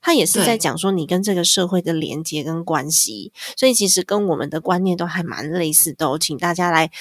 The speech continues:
Speaker 1: 做一次参考。然后我也会把这个购书的连结放在资讯栏的位置，让大家去好找。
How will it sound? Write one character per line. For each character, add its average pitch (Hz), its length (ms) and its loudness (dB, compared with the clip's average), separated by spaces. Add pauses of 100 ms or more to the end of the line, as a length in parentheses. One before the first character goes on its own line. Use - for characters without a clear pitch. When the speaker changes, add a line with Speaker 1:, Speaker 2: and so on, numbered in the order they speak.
(140)
Speaker 1:
做 247 180 4
一 202 60 2
次 196 160 -2
参 185 260 -2
考。 - 220 -4
然 165 100 0
后 220 80 2
我 208 100 4
也 175 140 4
会 208 220 2
把 - 260 2
这 - 160 -2
个 180 100 2
购 262 220 2
书 240 180 -2
的 226 120 0
连 180 320 -2
结 165 320 0 (240)
放 202 280 0
在 185 380 0
资 196 160 -2
讯 202 180 0
栏 143 160 -2
的 147 220 0
位 180 220 0
置， 180 300 -2
让 180 180 0
大 180 120 0
家 170 160 -2
去 185 140 -2
好 - 300 -6
找。 - 200 0